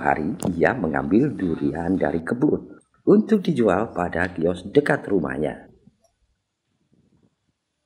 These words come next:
Pria yang akrab disapa Pak Trismodin ini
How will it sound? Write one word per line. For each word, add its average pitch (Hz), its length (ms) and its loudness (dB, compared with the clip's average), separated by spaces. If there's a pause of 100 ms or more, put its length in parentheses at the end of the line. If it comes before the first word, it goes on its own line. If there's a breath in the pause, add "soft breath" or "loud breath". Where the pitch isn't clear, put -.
(260)
Pria 87 400 4
yang 101 320 0
akrab 85 480 -2
disapa - 480 -4
Pak - 400 -4
Trismodin 139 960 4
ini 85 480 0